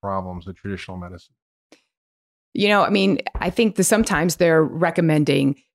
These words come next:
Speaker 2: uh, steroid injections for certain types of hair loss. They're recommending Rogaine if it's more of a diffuse hair loss. Or as I said before, sometimes they're saying, "Well, you know, that's just, it looks like you're just aging hair loss."
Speaker 1: Yeah,
Speaker 2: So
Speaker 1: or they use Propecia for guys, which is
Speaker 2: Mm-hmm.
Speaker 1: like a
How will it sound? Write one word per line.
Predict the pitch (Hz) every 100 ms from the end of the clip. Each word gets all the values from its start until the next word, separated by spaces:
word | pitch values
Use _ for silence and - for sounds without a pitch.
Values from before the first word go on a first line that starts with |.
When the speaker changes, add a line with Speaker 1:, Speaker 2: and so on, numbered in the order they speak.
| -
Speaker 2:
uh, | 131
steroid | 131 - 165 180 190
injections | 190 190 202 - 240 247
for | -
certain | - 160 240
types | 247 233 214
of |
hair | 233 226
loss. | 220 220 214
They're | 165
recommending | 156 156 165 156 143 143 139
Rogaine | 147 196 208 202 185
if | 175
it's | 135
more | 165 160
of | 151
a |
diffuse | 139 139 233 240 -
hair | 214
loss. | 202 196 196 196 - _ _
Or | 196
as | 214
I | 226
said | 226 226
before, | 214 233 - 381
sometimes | 262 254 247
they're | 233
saying, | - 233 214
"Well, | 233 233 - - -
you | 214
know, | 220 196
that's | 190 185 202 -
just, | - 185 - -
it | 165 185
looks | 208 -
like | 180 175
you're | 160
just | 160 156
aging | - 156 - -
hair | 143 123 123
loss." | 123 - 107
Speaker 1:
Yeah, |
Speaker 2:
So | 214 196
Speaker 1:
or |
they | 120 120
use | 117
Propecia | - 113 104 - 113 95 107
for | - 101
guys, | 92 90 92 -
which | -
is | 180 190
Speaker 2:
Mm-hmm. | 95
Speaker 1:
like | 87 95
a | 87